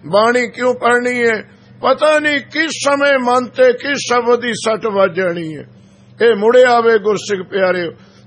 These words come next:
ਗੁਰੂ ਗੋਬਿੰਦ ਸਿੰਘ ਮਹਾਰਾਜ ਦੇ ਮਨ ਤੇ ਸੱਟ ਵੱਜੀ ਪਹਿਲੇ ਜਨਮ ਵਿੱਚ। ਉਹ ਕਥਾ ਵਿੱਚ ਬਚਨ ਆ ਗਿਆ, "ਤਪ ਤੇ ਰਾਜ, ਰਾਜ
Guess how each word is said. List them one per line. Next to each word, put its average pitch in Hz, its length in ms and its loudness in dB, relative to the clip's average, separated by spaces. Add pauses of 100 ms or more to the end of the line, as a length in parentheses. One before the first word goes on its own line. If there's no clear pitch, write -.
ਗੁਰੂ 226 200 -2
ਗੋਬਿੰਦ 240 360 2
ਸਿੰਘ 240 280 -6
ਮਹਾਰਾਜ 240 440 2
ਦੇ 240 140 4
ਮਨ 226 260 -2
ਤੇ 240 220 2
ਸੱਟ 254 360 -2
ਵੱਜੀ 233 380 -2
ਪਹਿਲੇ 254 420 2
ਜਨਮ 208 360 -2
ਵਿੱਚ। 190 280 -4 (500)
ਉਹ 196 160 0
ਕਥਾ 214 400 0
ਵਿੱਚ 233 260 -4
ਬਚਨ 220 420 0
ਆ 214 160 4
ਗਿਆ, 240 400 4 (1900)
"ਤਪ 285 320 2
ਤੇ 277 360 6
ਰਾਜ, 247 640 4 (560)
ਰਾਜ 240 560 2